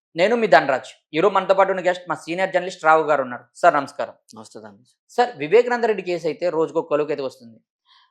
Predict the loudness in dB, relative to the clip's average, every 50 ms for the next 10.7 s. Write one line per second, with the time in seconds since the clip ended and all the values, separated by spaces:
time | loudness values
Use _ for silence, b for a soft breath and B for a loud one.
0 | _ _ -20 -20 -20 -6 -4 -4 -4 -2 0 2 2 2 0 -2 -4 -4 -6 -6
1 | -8 -8 -8 -8 -8 -6 -6 -8 -6 -4 -6 -4 -2 -2 -2 -2 -4 -4 -6 -4
2 | -4 -4 -2 0 0 0 0 -4 -6 -6 -4 -4 -6 -6 -6 -8 -8 -6 -6 -6
3 | -6 -8 -10 -12 -14 -16 _ _ _ _ _ _ _ _ _ _ _ _ -6 -4
4 | -2 -2 -4 -4 -2 -2 0 2 2 2 2 2 0 0 -2 -2 -2 -2 -2 -2
5 | -4 -8 -8 -8 -8 -8 -12 -18 -20 _ -12 -8 -8 -8 -8 -8 -8 _ -4 -4
6 | -4 -2 -4 -4 -4 -4 -6 -8 -6 -6 -4 -6 -6 -6 -4 -6 -6 -6 -6 -8
7 | -8 -8 -8 -8 -10 -12 -16 -10 -8 -8 -4 -2 -2 0 0 0 -2 0 -2 -4
8 | -4 -6 -8 -8 -4 -4 -4 -4 -4 -6 -8 -8 -8 -8 -8 -6 -6 -6 -6 -6
9 | -6 -6 -6 -6 -6 -6 -8 -10 -10 -12 -12 -14 -14 -16 -18 -20 _ _ _ _
10 | -12 -10 -8 -6 -6 -4 -2 0 0 0 0 0 -2